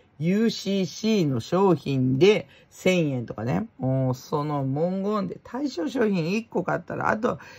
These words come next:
オールフリーでいいんだろみたいな感じで思ってても、自分がいいと思ってても、懸賞の条件でなかったら、それは弾かれて、もうど、<laughs> 抽選の土台にすらいかないこと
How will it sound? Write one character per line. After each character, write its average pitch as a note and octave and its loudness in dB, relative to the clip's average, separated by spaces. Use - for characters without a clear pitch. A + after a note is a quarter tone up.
オ G3+ 6
ー - 8
ル B3+ 6
フ B3+ 2
リ B3+ 6
ー - 0
で E3 4
い A3+ 0
い E4 6
ん - 0
だ D#3+ 8
ろ A#3+ 2
み D#4+ -10
た B2+ 2
い A#2+ 2
な C3 -2
感 C#3+ 0
じ C#3 -8
で C#3 2
思 E3 2
っ E3 -4
て - -6
て G#3+ -4
も、 C#4+ -2
自 F#3+ -2
分 B3 -2
が - -6
い - 6
い G#3 0
と A#2+ -2
思 C#3 0
っ D3 -4
て B2+ -6
て B2 -6
も、 E3 0
懸 - -12
賞 A#3+ 2
の A#3 -2
条 G3+ 0
件 A3 -2
で D#3 4
な D#3+ 0
か E3+ 2
っ C#3+ -4
た A2 -6
ら、 C#3 4
そ - -6
れ A3+ 4
は B3+ 2
弾 E3+ 0
か B3 -2
れ F3 4
て、 F#3 0
も C#3 0
う - -6
ど、 D3+ 2
<laughs> - -2
抽 A3 -2
選 B3 0
の G3+ 0
土 C#3+ 0
台 A3 4
に C#4+ 2
す - -8
ら C3 4
い A#2 -2
か F3 2
な A3+ 2
い A#3 -2
こ A3+ -6
と G3 0